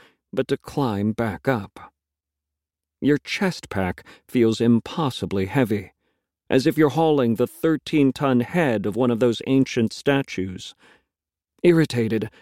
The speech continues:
you shimmy clumsily out of the straps and watch,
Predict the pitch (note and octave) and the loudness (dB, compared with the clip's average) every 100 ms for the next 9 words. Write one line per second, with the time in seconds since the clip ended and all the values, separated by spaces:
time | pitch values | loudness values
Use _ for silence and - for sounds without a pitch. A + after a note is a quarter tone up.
0 | - D#3 D#3+ - G3 D#3 B2 - E3 D#3 | 2 4 4 4 4 4 0 -2 0 0
1 | B2 A2 A2+ B2 G#2+ B2+ - C#3 A2+ - | 0 0 0 -2 -2 -2 0 0 -2 -4
2 | F2+ G#2 A2 D3 C3+ F#2 - - - | -4 -4 -4 -4 -4 -8 -14 -14 -14